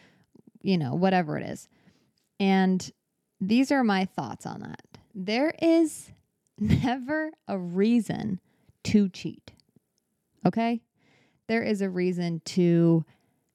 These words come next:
maybe feel unloved. There's a reason that you want to leave your relationship. There's a reason you don't feel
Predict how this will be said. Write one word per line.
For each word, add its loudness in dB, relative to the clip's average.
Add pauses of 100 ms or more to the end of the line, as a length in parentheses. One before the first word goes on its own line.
(360)
maybe 2
feel -4
unloved. -2
There's 2
a -2
reason 2
that 0
you 4
want 0
to 0
leave 2
your 4
relationship. 2
There's 0
a -2
reason 0
you 4
don't 2
feel 2